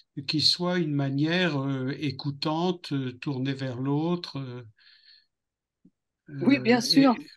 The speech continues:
Speaker 2: Bien sûr, et c'est pour ça que j'ai dit que je voulais évoquer le critère participer à la société.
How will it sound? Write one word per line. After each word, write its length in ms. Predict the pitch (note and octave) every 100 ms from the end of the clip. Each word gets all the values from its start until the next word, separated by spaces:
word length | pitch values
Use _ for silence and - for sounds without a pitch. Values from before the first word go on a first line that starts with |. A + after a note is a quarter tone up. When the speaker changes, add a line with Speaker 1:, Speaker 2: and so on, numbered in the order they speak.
| _ _ _ _
Speaker 2:
Bien 200 | - A3+
sûr, 340 | A#3+ - C#4 -
et 260 | - - G3
c'est 160 | -
pour 140 | G#3+ A3
ça 160 | B3
que 100 | A#3
j'ai 240 | G3 F#3 F#3+
dit 320 | D#3 A3 C4
que 140 | A3
je 180 | F3 F#3
voulais 460 | F#3+ F#3+ A3+ G#3 F3+
évoquer 480 | F3 F#3 - G#3+ G3+
le 100 | F3+
critère 720 | - G3 D#3+ G3+ G3 F3+ C#3
participer 840 | F#3 F3 - F3+ - E3+ F3+ F3
à 80 | D#3
la 160 | D#3+
société. 720 | C#3+ D3+ C#3 G#3+ A3 C4 B3